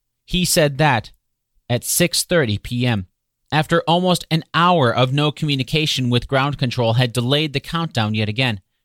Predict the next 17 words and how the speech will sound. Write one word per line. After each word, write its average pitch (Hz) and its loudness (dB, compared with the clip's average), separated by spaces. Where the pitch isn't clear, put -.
One 143 0
minute 151 0
later, 120 0
at 113 -4
six - -2
thirty-one 131 2
P 131 -4
M, 117 2
the 139 6
voltage 127 0
in 127 -2
A 147 2
C 147 0
bus 131 2
number 123 2
two 123 0
surged. 113 0